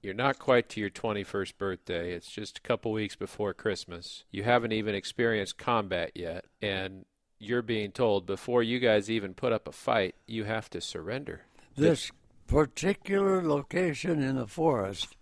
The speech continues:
Speaker 1: Mm-hmm.
Speaker 2: where we were, yes.
Speaker 1: And that was the four twenty-third Regiment, is that right?
Speaker 2: That's correct.
Speaker 1: So
Speaker 2: Headquarters Company, four twenty-third.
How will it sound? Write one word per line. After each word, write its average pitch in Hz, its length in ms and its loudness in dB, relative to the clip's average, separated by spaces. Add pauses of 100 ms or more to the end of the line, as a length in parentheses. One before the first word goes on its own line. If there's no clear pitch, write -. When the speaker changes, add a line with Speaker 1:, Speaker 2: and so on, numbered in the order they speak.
(120)
Speaker 1:
Mm-hmm. 113 400 -12
Speaker 2:
where 127 460 4
we 139 280 2
were, 123 420 2
yes. 113 680 0
Speaker 1:
And 110 100 0
that 117 140 8
was 107 140 2
the 110 100 0
four 123 240 4
twenty-third 123 560 0
Regiment, 135 420 0 (140)
is 117 80 -16
that 120 140 0
right? 135 180 -2 (220)
Speaker 2:
That's 135 280 0
correct. 160 680 0 (140)
Speaker 1:
So - 200 6
Speaker 2:
Headquarters 131 500 2
Company, 107 540 -2
four 123 380 -8
twenty-third. 92 720 -10